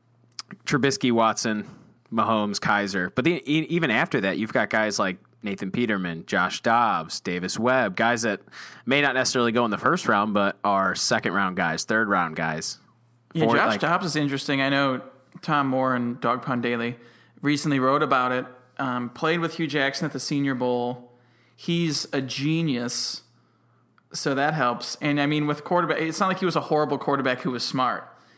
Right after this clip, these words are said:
Speaker 2: he was a solid quarterback who's a genius. So, I mean, he's gonna blow it away at meetings. And if they don't wanna, like you just said, there's some, it's more deeper than everyone's expecting. Not
Speaker 1: Yeah.
Speaker 2: expecting, but saying, like, "Oh, it's just these guys." Like,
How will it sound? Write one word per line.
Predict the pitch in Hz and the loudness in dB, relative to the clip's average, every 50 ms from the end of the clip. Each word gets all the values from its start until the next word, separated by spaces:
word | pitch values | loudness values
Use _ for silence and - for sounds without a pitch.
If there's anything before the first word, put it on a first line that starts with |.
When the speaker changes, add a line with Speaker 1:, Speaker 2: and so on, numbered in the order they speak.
| _ _ _ | _ _ _
Speaker 2:
he | - 160 | -2 0
was | 156 151 | 0 0
a | 147 | 0
solid | 139 - 160 147 156 147 139 135 | 0 2 2 4 4 2 2 0
quarterback | - 147 135 131 123 127 120 120 123 | 0 0 0 2 2 0 0 0 0
who's | 147 135 123 | -2 -4 -4
a | 131 | -4
genius. | 113 - 131 127 127 127 123 - | -4 -2 -2 0 0 -2 -2 0
So, | - 135 127 | 0 0 0
I | - 135 | 0 0
mean, | 135 139 139 | 0 0 0
he's | 151 151 135 - - | 0 -2 -4 -6 -10
gonna | - - - 165 160 151 | -12 -6 -2 -2 0 0
blow | 139 143 147 143 | 0 2 2 2
it | 143 135 | 2 2
away | 131 135 135 135 | 0 0 0 0
at | 131 123 | 0 0
meetings. | 131 131 131 131 131 127 127 131 131 - - - - - - - - - _ - | 0 0 0 0 0 -2 -2 -2 -4 -6 -12 -16 -20 -20 -20 -20 -20 -20 _ -6
And | - 147 | -4 -4
if | 139 - | 0 0
they | 156 165 | 2 2
don't | 165 156 | 2 0
wanna, | 147 151 147 147 139 135 127 120 120 110 - - - - _ _ _ _ - | 2 2 2 2 2 2 0 0 -2 -4 -8 -14 -20 -20 _ _ _ _ -6
like | 135 139 - | -6 -4 -2
you | 147 139 | -2 -2
just | 143 135 | -2 -2
said, | - 160 147 135 123 - - - - - _ | 0 0 0 -2 -2 -6 -10 -16 -20 -10 _
there's | - 139 139 | -4 -4 -2
some, | - - 165 151 - | -2 -2 -2 -2 -2
it's | 151 147 - | -4 -4 0
more | 170 165 151 | 0 0 0
deeper | 135 - - 170 175 175 - 165 135 | 0 -2 -2 -2 -2 -2 -2 -2 -2
than | 131 131 | 0 0
everyone's | 131 127 127 127 127 123 123 | 0 0 0 -2 -2 -4 -6
expecting. | - - - - 139 139 139 - 107 95 104 123 - - _ _ _ _ _ | -8 -8 -6 -4 -4 -4 -4 -6 -10 -10 -10 -12 -14 -18 _ _ _ _ _
Not | - 202 156 170 | 2 4 6 6
Speaker 1:
Yeah. | 156 139 | 6 6
Speaker 2:
expecting, | 135 131 151 147 143 - 156 143 | 4 4 2 0 0 0 -2 0
but | 131 135 131 | 0 0 0
saying, | - - 165 147 143 | 0 0 2 2 2
like, | 139 135 131 - | 0 0 0 0
"Oh, | 156 147 | 0 2
it's | 143 - | 0 -2
just | - 147 - - | -4 -4 -2 -2
these | 151 139 127 | -2 -2 -2
guys." | - 135 131 131 127 120 120 120 - | -2 -2 0 0 0 -2 -4 -6 -8
Like, | 113 113 | -10 -10